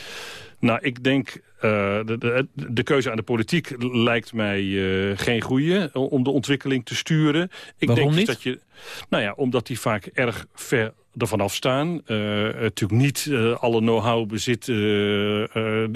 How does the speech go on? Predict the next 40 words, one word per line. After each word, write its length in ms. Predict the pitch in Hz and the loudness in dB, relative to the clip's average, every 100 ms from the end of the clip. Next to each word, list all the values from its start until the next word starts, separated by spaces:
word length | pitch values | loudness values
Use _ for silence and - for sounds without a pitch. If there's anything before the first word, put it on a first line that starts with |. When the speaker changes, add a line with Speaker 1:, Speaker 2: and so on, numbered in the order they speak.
| 113 | -4
Speaker 1:
die, 200 | 98 143 | -2 0
die, 220 | 113 120 | 2 0
nou 160 | 113 120 | 2 0
ja, 160 | 92 90 | 0 0
noodzakelijk 640 | 113 110 143 135 123 117 | 0 0 0 -2 -4 -6
is 180 | 107 - | -6 -4
om 160 | 113 | -2
een 80 | 113 | -2
ge-, 200 | - 135 | -2 -4
genuanceerd, 800 | 135 120 120 107 - 135 120 - | 0 2 2 2 2 2 2 0
eh, 180 | 117 104 | 0 0
discussie 460 | 101 - 180 - 151 | -2 -2 -2 0 0
daarover 280 | 143 143 | 2 2
te 60 | 123 | 0
hebben. 220 | 143 156 - - - | 0 -2 -6 -14 -4
Dus 180 | 131 135 | -2 0
ik 240 | 135 113 | -2 2
denk 260 | 127 131 - | 0 0 -2
dat 240 | 107 - | -4 -2
je 240 | 107 107 - - - - | 0 0 -2 -12 -18 -2
de 80 | 107 | 0
besluitvorming 760 | 104 - 135 - 113 98 107 | 0 2 0 0 -2 0 0
daar 140 | 110 110 | 0 0
in 100 | 113 | -4
eerste 140 | - 117 | 0 0
instantie 580 | 95 - 98 - 135 - | 0 -2 -2 0 -2 2
aan 220 | 117 110 | 2 4
de 120 | 127 - | 2 0
professionals, 680 | 135 - 160 - 92 85 | -4 0 0 -2 -8 -8
ik, 180 | 113 123 | -8 -8
en 80 | 123 | -8
ik 120 | 127 | -4
wil 120 | 127 107 | 0 2
dan 100 | 101 | 0
niet 160 | 117 | 0
alleen 240 | 110 107 101 | 0 2 2
zeggen 400 | 98 - 117 104 | -2 -2 -2 0
de 100 | 110 | 2
dokters, 540 | 165 - 113 120 - | 0 0 -4 -2 0
eh, 140 | 113 | 0